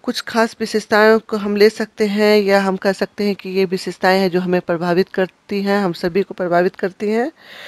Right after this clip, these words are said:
जैसे उनके कुछ प्रेरणा स्रोत हैं, श्रेष्ठता की ऊंचाई को छू लेने के बाद भी अपनी कला को उन्होंने कभी विराम चि-, चिन्ह नहीं दिया, यानी कभी वो रुके नहीं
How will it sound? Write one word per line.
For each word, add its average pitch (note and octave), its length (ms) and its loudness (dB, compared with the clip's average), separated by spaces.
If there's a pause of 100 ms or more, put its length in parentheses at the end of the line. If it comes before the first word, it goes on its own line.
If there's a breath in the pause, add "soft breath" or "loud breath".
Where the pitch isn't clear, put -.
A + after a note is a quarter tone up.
(480 loud breath)
जैसे G#3+ 600 0 (1600 soft breath)
उनके F#3 240 -6
कुछ - 260 -6
प्रेरणा G3 420 4
स्रोत G3+ 440 2
हैं, G#3 340 2
श्रेष्ठता G3+ 600 -2
की G3+ 180 -6
ऊंचाई F#3+ 420 2
को F#3+ 160 -6
छू - 240 -8
लेने F#3+ 260 4
के F#3+ 180 -6
बाद F#3+ 400 0
भी G#3 260 -2 (600 loud breath)
अपनी G#3 320 0
कला F#3 360 4
को G#3+ 400 2 (600 soft breath)
उन्होंने G3 400 2
कभी F#3+ 320 -6
विराम F3 380 0
चि-, - 200 -14 (420)
चिन्ह F3+ 320 0
नहीं F3 400 -4
दिया, F#3 360 -4
यानी F#3 280 0
कभी F#3+ 280 -2
वो F#3+ 180 2
रुके F3 340 -2
नहीं G#3 300 0